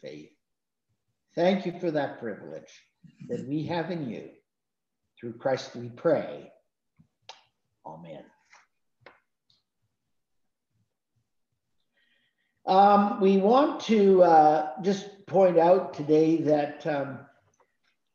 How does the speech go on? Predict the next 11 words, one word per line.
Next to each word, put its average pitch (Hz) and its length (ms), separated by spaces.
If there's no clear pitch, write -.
things 190 340
are 180 140
lightening 175 640
up 202 540
in 156 220
terms 160 440
of 147 160
the 135 80
lockdown, 165 840
but - 540
be, 202 600